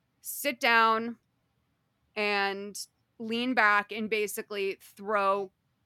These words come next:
colored pencils or markers into a cup that's on the other side of the room. And before you throw one,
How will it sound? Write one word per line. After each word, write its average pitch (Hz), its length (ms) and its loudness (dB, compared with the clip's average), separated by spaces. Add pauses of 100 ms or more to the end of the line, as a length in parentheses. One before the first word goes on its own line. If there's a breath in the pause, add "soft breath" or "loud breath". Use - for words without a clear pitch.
colored 262 380 0
pencils 202 800 -4
or 202 160 -2
markers 180 920 -2
into 214 320 -6
a 202 60 -2
cup 185 500 -2
that's 196 220 -8
on 185 80 -4
the 190 100 -2
other 185 220 -6
side 180 280 -2
of 185 120 -10
the 190 80 -6
room. 151 400 -8
And 170 120 -10
before 196 320 -6
you 226 140 -6
throw 240 380 0
one, 175 400 -2